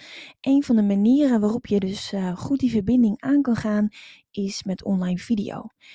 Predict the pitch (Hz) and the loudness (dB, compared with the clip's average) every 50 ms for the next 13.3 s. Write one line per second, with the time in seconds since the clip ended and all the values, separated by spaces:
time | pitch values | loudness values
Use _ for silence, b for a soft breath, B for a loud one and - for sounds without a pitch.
0 | b b - 240 240 240 233 240 269 247 240 220 240 269 320 330 - - - b | b b 2 4 4 6 6 6 6 6 6 6 6 6 6 4 -2 -6 -12 b
1 | b b b b b - 233 - 226 233 226 214 214 214 214 202 196 185 185 - | b b b b b -8 -4 -2 0 2 2 2 4 4 2 2 2 0 -4 -6
2 | - - 320 339 370 370 339 320 - - 269 269 269 262 - - - 233 226 226 | -2 -2 -2 0 0 0 0 -2 0 2 4 4 4 4 0 -2 0 0 2 2
3 | 220 220 - _ _ - 233 220 - - - 240 233 226 - - - 220 214 214 | 0 -2 -4 _ _ -4 -4 -4 -4 -4 -2 -2 -2 -2 -2 -4 -2 -2 0 0
4 | 220 220 - - 202 196 214 - - 202 196 185 185 185 185 185 190 214 254 269 | -2 -4 -4 -6 -6 -6 -6 -8 -8 -6 -6 -4 -4 -4 -4 -2 -2 0 0 0
5 | 269 - - - 226 208 196 - - 202 208 240 254 262 254 254 247 - - - | -2 -4 -6 -6 -4 -4 -4 -6 -4 -2 0 2 2 4 4 2 2 0 -4 -8
6 | - 214 202 202 196 202 196 196 190 196 214 254 254 226 208 214 247 269 269 262 | -6 -4 -4 -2 -2 -2 -2 -2 0 2 2 4 4 2 4 4 4 6 6 6
7 | 240 233 240 254 B B B B B B B B B - 214 208 226 254 269 - | 6 6 4 2 B B B B B B B B B -4 -2 2 2 2 0 0
8 | 269 220 208 220 214 202 196 190 180 - - - - - 285 320 339 - 302 285 | -6 -4 0 0 0 2 0 -2 -4 -4 -6 -6 -4 -2 -2 -4 -2 0 2 4
9 | 285 262 254 226 220 214 208 208 214 220 B B B B B B B _ - 208 | 6 6 6 6 6 4 4 2 0 0 B B B B B B B _ -4 -2
10 | 196 190 190 - - - 285 - 277 262 - 262 247 233 240 226 226 226 214 208 | 0 0 0 -2 -4 -6 -2 -2 -2 -2 0 0 2 2 2 4 4 6 6 6
11 | 202 190 196 202 196 208 220 262 277 302 294 277 277 277 - - 269 - 254 220 | 4 4 4 4 2 0 0 2 2 4 6 6 6 6 4 0 -4 0 2 2
12 | 214 214 214 - - 208 208 208 214 - - 220 208 - - 202 - 202 208 208 | 2 2 2 2 2 2 2 2 0 -2 -4 -8 -8 -6 -8 -4 -2 0 0 -2
13 | - - - - - - | -2 -6 -10 -10 -8 -10